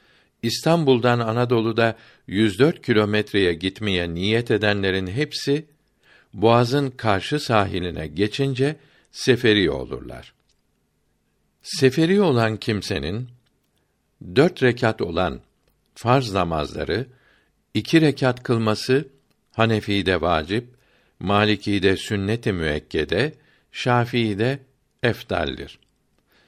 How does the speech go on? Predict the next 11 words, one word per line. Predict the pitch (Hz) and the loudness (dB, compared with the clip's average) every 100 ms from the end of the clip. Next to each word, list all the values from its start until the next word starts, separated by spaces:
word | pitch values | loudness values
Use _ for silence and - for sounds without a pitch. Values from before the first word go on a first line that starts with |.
| _ _ _ - | _ _ _ -4
Mukim | 113 123 170 180 | -4 -2 0 2
olan | 135 110 101 | 2 2 0
imama | 85 98 92 92 104 | 0 0 0 0 0
uyması | 104 98 98 101 - 127 147 - _ - | 0 0 -2 -4 -2 -4 -4 -10 _ -4
Hanefi'de | 104 104 87 85 82 65 101 139 - _ _ _ - | -2 -2 -2 -2 -2 0 -2 -4 -10 _ _ _ -2
eda | 113 110 127 123 | 0 2 2 2
ederken | 98 110 123 123 98 78 | 2 2 0 0 -2 -2
caiz, | 67 80 69 69 85 139 - _ _ _ _ | -2 0 0 0 -2 -4 -8 _ _ _ _
Şafii'de | - 107 110 110 117 117 123 147 - _ _ | -6 0 2 0 -2 -2 -2 -4 -6 _ _
hem | 123 151 147 | -2 -2 -2
eda | 135 131 147 160 | -2 0 0 -2